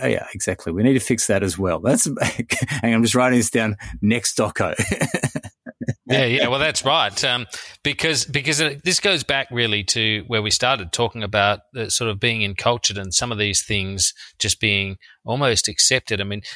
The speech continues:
Speaker 2: everyone's now quite aware of Berejiklian's, uh, statement where she said that, speaking of pork barreling, it's not an illegal practice. It does happen from time to time in every government. And there's both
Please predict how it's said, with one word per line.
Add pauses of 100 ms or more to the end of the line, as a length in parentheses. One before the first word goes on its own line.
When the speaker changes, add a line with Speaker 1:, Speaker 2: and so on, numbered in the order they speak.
Speaker 2:
everyone's
now (200)
quite
aware
of
Berejiklian's, (260)
uh,
statement
where
she
said
that,
speaking
of
pork (100)
barreling,
it's
not
an
illegal
practice.
It
does
happen
from
time
to
time
in
every
government. (560)
And
there's
both